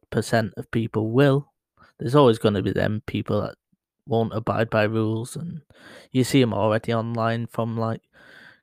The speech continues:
going out shopping or something, and they all, like, they're kicking off in America for, like, not being able to enter a Walmart safe and not wearing a mask, even though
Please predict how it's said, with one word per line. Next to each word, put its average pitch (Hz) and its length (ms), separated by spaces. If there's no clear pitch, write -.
going 123 280
out 120 220
shopping - 600
or 120 220
something, 92 340
and 95 220
they 87 140
all, 104 240
like, - 220
they're - 100
kicking - 420
off 117 240
in 120 540
America 117 720
for, 113 360
like, 120 280
not 131 240
being 123 240
able 120 300
to - 140
enter 120 460
a 113 180
Walmart 123 760
safe 113 400
and 117 120
not 113 180
wearing 120 220
a 120 60
mask, 131 500
even 117 280
though 113 300